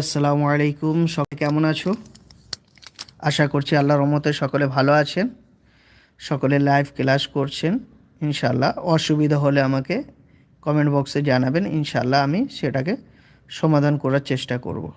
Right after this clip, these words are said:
ঠিক আছে? আর যাদের দেখছেন নিজের বন্ধু বান্ধবদেরকেও শেয়ার করে দেবেন, যেন আপনার শেয়ারে তারাও যেন নুরানি কায়দা শিখতে পারে, তারাও কিন্তু নুরানি কুরআনুল মাজিদ যেন শিখতে পারে, পড়তে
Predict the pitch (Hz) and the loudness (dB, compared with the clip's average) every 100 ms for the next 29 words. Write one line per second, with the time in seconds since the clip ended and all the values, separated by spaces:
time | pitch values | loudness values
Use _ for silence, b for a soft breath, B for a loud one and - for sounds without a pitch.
0 | - - 214 233 - - - _ b b | -12 -6 -2 -2 -4 -12 -16 _ b b
1 | b - 139 139 139 143 147 156 185 214 | b -2 2 2 2 0 2 0 -2 -6
2 | B B B 139 160 175 - 220 233 156 | B B B -2 0 2 0 0 2 2
3 | 143 143 147 151 147 143 143 147 156 156 | 2 2 2 2 2 2 0 -2 -2 0
4 | 175 185 143 135 135 139 131 131 208 - | -4 -2 -2 -2 -2 -2 0 0 -2 -4
5 | - 151 139 131 156 156 160 156 151 175 | -6 0 0 0 0 -2 0 4 4 4
6 | 285 b b b b - 147 156 160 156 | 0 b b b b -2 2 4 2 2
7 | 160 247 170 143 139 143 135 135 143 - | 0 0 0 0 0 0 0 0 -2 -4
8 | 139 160 147 123 139 269 - _ _ - | -6 -4 -2 0 -2 -4 -10 _ _ -4
9 | 135 135 139 135 139 170 180 131 135 135 | 0 0 0 -4 -2 -2 0 0 2 2
10 | 135 - B B B - 147 147 147 139 | 0 -6 B B B -4 0 2 2 2
11 | 139 156 151 143 156 135 - 135 139 139 | 0 0 0 0 0 -4 -6 -4 -2 -2
12 | 147 135 127 | -2 -6 -4